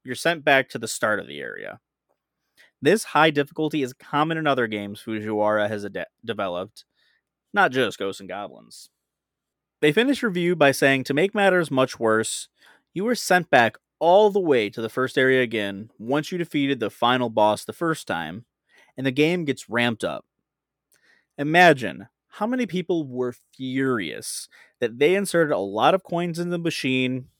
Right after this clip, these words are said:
for nothing. When you defeat the final boss for the second time in a row, the game awards you with no ending, and you're just sent back to the first area once again.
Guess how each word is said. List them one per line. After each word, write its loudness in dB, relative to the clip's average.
for -10
nothing. -8
When -8
you -8
defeat -8
the -10
final 0
boss 4
for -10
the -4
second 0
time 0
in -4
a -2
row, 2
the -10
game 0
awards 2
you 0
with 0
no 0
ending, 0
and -10
you're -6
just -4
sent 0
back 4
to -4
the -4
first 0
area 4
once -2
again. -2